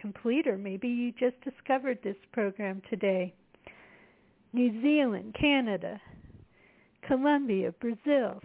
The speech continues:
Finland, Sweden, Norway, Peru, Chile, Aus-, Austria, Hungary, Slovakia, Bulgaria, Greece, Estonia, Egypt, did I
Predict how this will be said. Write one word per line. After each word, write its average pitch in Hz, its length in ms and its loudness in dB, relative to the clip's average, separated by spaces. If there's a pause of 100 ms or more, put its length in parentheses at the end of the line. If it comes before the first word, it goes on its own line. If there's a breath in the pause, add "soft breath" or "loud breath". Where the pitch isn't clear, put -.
(100)
Finland, 240 460 -4 (100)
Sweden, 208 460 -4
Norway, 233 580 -2
Peru, 247 640 -2 (240)
Chile, 294 420 2
Aus-, 214 140 0 (280)
Austria, 262 720 0
Hungary, 240 460 0 (140)
Slovakia, 220 760 0 (100)
Bulgaria, 214 720 -2 (100)
Greece, 262 380 -6 (180)
Estonia, 233 840 -4 (1300 soft breath)
Egypt, 294 520 0
did 214 140 -4
I 208 160 -2